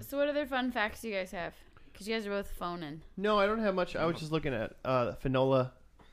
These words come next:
Speaker 2: She was just, yeah, she reminded me of people. But yeah, she, her big, her big thing is she's been in General Hospital for the entire time I've been alive.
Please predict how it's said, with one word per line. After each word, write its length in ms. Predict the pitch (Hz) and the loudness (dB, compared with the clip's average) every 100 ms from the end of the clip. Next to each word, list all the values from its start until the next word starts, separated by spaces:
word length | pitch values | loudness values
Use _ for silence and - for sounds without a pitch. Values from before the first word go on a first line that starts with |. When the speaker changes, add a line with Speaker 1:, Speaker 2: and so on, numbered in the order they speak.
| _ _ _ - | _ _ _ -12
Speaker 2:
She 180 | - 160 | -2 0
was 140 | 151 | 0
just, 140 | 139 147 | -4 -2
yeah, 240 | 147 139 | 0 -2
she 160 | 139 156 | -2 -4
reminded 340 | 143 139 139 | -2 -2 -2
me 160 | 139 127 | -4 -2
of 260 | 123 123 - | -4 -6 -10
people. 420 | 135 127 123 - _ - _ _ _ _ - | -6 -4 -6 -8 _ -20 _ _ _ _ -12
But 220 | - 127 - | -2 -2 -2
yeah, 180 | 131 120 | -4 -4
she, 160 | - 127 | -6 -8
her 100 | 120 | -8
big, 400 | 120 123 120 123 | -4 -4 -4 -6
her 120 | 123 | -6
big 340 | 117 120 120 | -4 -4 -4
thing 200 | - 123 | -4 -4
is 220 | 117 110 - - - - _ _ | -4 -8 -14 -20 -20 -20 _ _
she's 260 | - - 127 | -14 -6 -2
been 140 | 139 | 0
in 140 | 139 127 | 0 0
General 300 | 135 139 127 | 0 2 0
Hospital 640 | - 123 127 - 147 143 | 0 -2 -2 -2 0 -2
for 240 | 143 - 123 | -4 -6 -4
the 120 | 123 | -4
entire 540 | 120 - 135 139 139 | -6 -6 -2 0 0
time 320 | 135 139 131 127 | -2 -2 0 -2
I've 180 | 113 | -4
been 160 | 110 120 | -2 -2
alive. 640 | 113 117 123 123 107 - | -2 -2 0 0 -2 -8